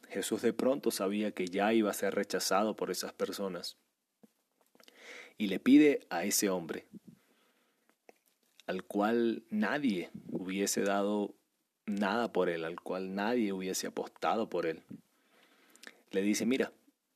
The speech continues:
vete a tu casa y cuéntale a tu familia, a todo tu, a todo tu entorno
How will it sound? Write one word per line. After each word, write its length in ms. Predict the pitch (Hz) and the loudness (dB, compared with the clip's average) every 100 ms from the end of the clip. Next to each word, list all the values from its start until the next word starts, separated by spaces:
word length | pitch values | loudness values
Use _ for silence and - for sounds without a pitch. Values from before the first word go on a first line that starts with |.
| - _ _ _ - - - - | -20 _ _ _ -18 -18 -20 -6
vete 260 | 85 90 107 | -2 2 2
a 60 | |
tu 140 | - - | 0 0
casa 380 | 101 - - - - - - - - - | 2 2 0 -2 -2 -2 -6 -10 -12 -14
y 80 | - | -6
cuéntale 380 | - 120 123 117 | -2 0 2 0
a 60 | |
tu 100 | - | -2
familia, 800 | - - 98 123 107 92 90 82 | -6 -6 0 2 2 0 0 -2
a 40 | 85 _ | -6 _
todo 360 | - 95 127 113 | 2 6 6 4
tu, 540 | - 92 85 78 85 - - _ - _ _ _ _ _ _ _ | 0 -6 -4 -8 -12 -18 -20 _ -20 _ _ _ _ _ _ _
a 80 | - | -4
todo 220 | - 107 | 2 4
tu 100 | 113 | 4
entorno 540 | 98 - 98 95 92 | 0 2 2 2 -6